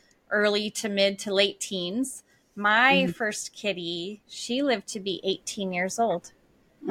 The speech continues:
Speaker 1: I had
Speaker 2: Oh.
Speaker 1: her from elementary school to undergrad. She lived a long time.
Speaker 2: Was she a rescue?
Speaker 1: No, I was so little, I don't remember where we got her, but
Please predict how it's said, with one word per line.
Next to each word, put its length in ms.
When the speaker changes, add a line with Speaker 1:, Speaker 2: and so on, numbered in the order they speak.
Speaker 1:
I 80
had 320
Speaker 2:
Oh. 20
Speaker 1:
her 180
from 400
elementary 680
school 640
to 440
undergrad. 680
She 240
lived 280
a 60
long 300
time. 440
Speaker 2:
Was 120
she 120
a 100
rescue? 760
Speaker 1:
No, 760
I 120
was 180
so 260
little, 480
I 180
don't 220
remember 520
where 340
we 140
got 340
her, 500
but 600